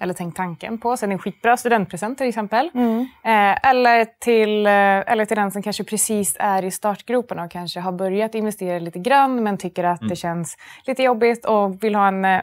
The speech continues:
Speaker 1: vill ha en handbok eller en liten kompis liggandes, eh, hemma som de kan ta lite hjälp av.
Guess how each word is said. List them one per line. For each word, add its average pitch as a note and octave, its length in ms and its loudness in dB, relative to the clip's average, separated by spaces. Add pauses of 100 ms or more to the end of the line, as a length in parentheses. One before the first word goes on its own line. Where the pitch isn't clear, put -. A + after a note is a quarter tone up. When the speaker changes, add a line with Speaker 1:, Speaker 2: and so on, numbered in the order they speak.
Speaker 1:
vill C4 160 2
ha B3 80 6
en A#3+ 80 4
handbok A#3+ 520 4
eller G3+ 120 0
en G#3 60 2
liten G#3 220 -2
kompis B3 400 -2
liggandes, G#3+ 520 -4
eh, E3+ 200 -6 (140)
hemma G3+ 260 -8 (140)
som G3 140 -12
de F#3 120 -8
kan F#3 120 -12
ta F3+ 60 -10
lite F3+ 280 -8
hjälp B3+ 160 -18
av. - 60 -18